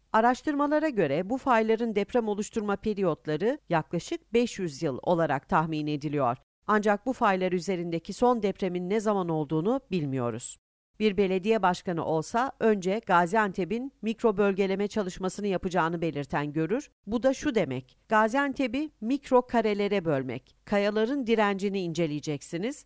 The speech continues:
ayrıca jeolojisini yapacaksınız. Bunları incelemeden, ne olduğunu anlamadan Gaziantep'i depreme dirençli yapamazsınız. Gaziantep'e kayma dalga hızının dağılımını bulacaksınız. Deprem sırasında Gaziantep'in neresi daha hızlı sallanıyor,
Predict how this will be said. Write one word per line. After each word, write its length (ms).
ayrıca 560
jeolojisini 760
yapacaksınız. 840
Bunları 260
incelemeden, 840
ne 80
olduğunu 360
anlamadan 760
Gaziantep'i 720
depreme 440
dirençli 420
yapamazsınız. 880
Gaziantep'e 840
kayma 500
dalga 320
hızının 480
dağılımını 560
bulacaksınız. 840
Deprem 380
sırasında 800
Gaziantep'in 800
neresi 400
daha 220
hızlı 300
sallanıyor, 720